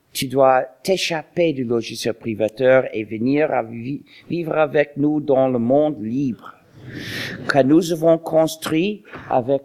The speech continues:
le système d'exploitation gnu et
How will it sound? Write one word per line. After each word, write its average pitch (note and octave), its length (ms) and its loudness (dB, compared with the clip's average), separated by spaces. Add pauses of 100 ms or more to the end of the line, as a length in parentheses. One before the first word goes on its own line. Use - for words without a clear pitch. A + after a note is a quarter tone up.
le A#2+ 100 -8
système G3 500 -6
d'exploitation D3 1040 -2
gnu G3 440 -2 (720)
et C#3 580 -2